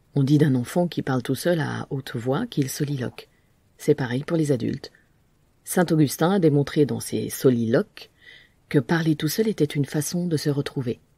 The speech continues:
de faire face à soi-même avec sincérité. Bon, moi je n'ai jamais pratiqué cela, mais peu importe, j'arrête là ma digression pour revenir à nos moutons, parler à un autre,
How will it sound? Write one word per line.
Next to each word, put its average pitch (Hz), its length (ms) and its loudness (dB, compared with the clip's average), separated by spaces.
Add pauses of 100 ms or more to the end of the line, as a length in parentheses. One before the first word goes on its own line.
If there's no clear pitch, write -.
(460)
de 143 180 4
faire - 280 -2
face 147 300 -2
à 147 40 -6
soi-même 131 480 -2
avec 117 240 -4
sincérité. - 720 -8 (960)
Bon, 143 180 8
moi 147 220 6
je 151 140 0
n'ai 139 120 4
jamais 143 260 4
pratiqué - 400 -8
cela, 127 300 -10 (360)
mais 139 220 4
peu 160 120 6
importe, 131 420 0 (120)
j'arrête 147 340 0
là 156 80 2
ma 139 140 2
digression 131 540 -2
pour 135 180 -2
revenir 131 320 0
à 127 60 0
nos 127 100 0
moutons, 123 360 2 (580)
parler 147 520 2
à 143 80 -2
un 123 200 0
autre, - 340 -6